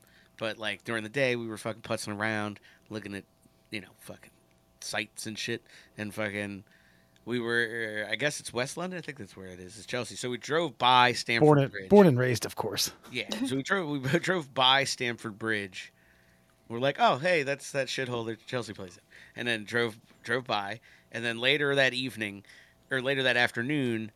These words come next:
Speaker 1: stopped in to fucking Arsenal, to the shop, because Kelly needed to buy something for her cousin. And then we took some pictures and we're like, "Hey, we're fucking Arsenal. Look at us." And then we fucking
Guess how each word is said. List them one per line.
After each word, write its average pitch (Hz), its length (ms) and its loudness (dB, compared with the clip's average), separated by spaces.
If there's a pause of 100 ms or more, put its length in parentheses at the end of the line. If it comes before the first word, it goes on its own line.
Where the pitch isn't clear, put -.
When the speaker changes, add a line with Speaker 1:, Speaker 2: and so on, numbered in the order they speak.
(220)
Speaker 1:
stopped - 440 4
in 117 520 -2 (400)
to 127 100 -2
fucking 113 420 0
Arsenal, 117 600 0
to 120 180 -8
the 104 80 -12
shop, 127 500 2
because 110 380 -4
Kelly 117 240 0
needed 107 220 -8
to 101 60 -14
buy 107 180 0
something 107 300 -8
for 98 160 -14
her 98 100 -14
cousin. 110 440 0 (920)
And 131 120 4
then 113 80 2
we 110 80 -2
took 127 200 -4
some - 120 -10
pictures 127 300 -4
and 117 80 -6
we're 120 60 -6
like, 131 140 -2
"Hey, 170 280 2
we're 147 220 -4
fucking 165 260 -6
Arsenal. 139 400 -4
Look 147 120 -8
at 147 60 -10
us." 147 300 -10
And 131 100 -4
then 127 360 0 (420)
we 123 120 -4
fucking 120 720 -2